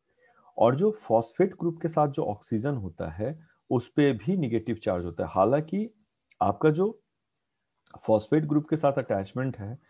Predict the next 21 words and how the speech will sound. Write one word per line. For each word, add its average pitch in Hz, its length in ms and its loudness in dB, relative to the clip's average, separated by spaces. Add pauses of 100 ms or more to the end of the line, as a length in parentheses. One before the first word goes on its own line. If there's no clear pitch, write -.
(400)
that 196 320 4
is 220 140 -2
containing 165 500 -2
another 123 440 0
element 123 500 -2 (180)
या 110 200 2 (160)
आयन 107 400 0
जिस 104 180 -8
पे 135 120 -4
नेगेटिव 101 420 -2
चार्ज 92 400 -4
है, 160 180 -2
हालांकि 95 400 0
वो 151 160 4
बॉन्ड 113 340 2
उसको 160 200 -6
फॉस्फेट 151 460 -2
के - 100 -6
साथ 90 180 -4
बनाना 80 460 -10
है, 82 120 -18